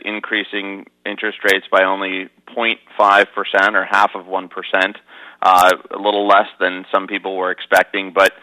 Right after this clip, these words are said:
still a difficult start to the year. The S and P five hundred index, a broad-based U S stock index, is down about nine point three percent for the year. International markets off a bit more than that.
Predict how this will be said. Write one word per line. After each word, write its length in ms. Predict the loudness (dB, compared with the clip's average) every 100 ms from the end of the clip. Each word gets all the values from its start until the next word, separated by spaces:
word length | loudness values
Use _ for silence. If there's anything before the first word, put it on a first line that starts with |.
| -20 -20 -2
still 260 | 4 6
a 40 | 6
difficult 520 | 2 0 2 2 2 -6
start 320 | 2 2 2
to 60 | -10
the 80 | -10
year. 420 | -2 2 2 0 -4 _ _ -4
The 160 | 0 2 2
S 140 | 2 0
and 140 | -10
P 240 | -8 -8 -2
five 240 | 2 4 4
hundred 280 | 0 -2 -4
index, 520 | -6 -2 2 2 2 -14 -16 -4
a 80 | -4
broad-based 960 | -2 0 0 -2 _ _ _ -6 -6 -8 -20 -20
U 200 | -6 -4
S 100 | -4 0
stock 300 | 0 0 -2
index, 340 | -2 -2 -2
is 120 | -10 -4
down 220 | -2 -2
about 260 | 0 -2 -2
nine 600 | -4 0 2 0 -4 -14 _ _ _
point 300 | -12 -8 -8 -10 -14
three 220 | -10 -10
percent 500 | -10 -8 0 0 0 -6
for 120 | -6
the 100 | -6
year. 440 | 0 4 4 2 _ -20 -20 _ -2
International 640 | 2 4 6 4 2 -2 2
markets 500 | 4 4 2 -2 -2 -14 2
off 260 | 4 4 2 -2
a 80 | 0
bit 240 | 0 -2
more 320 | -6 0 2
than 180 | 0 -2
that. 300 | 2 2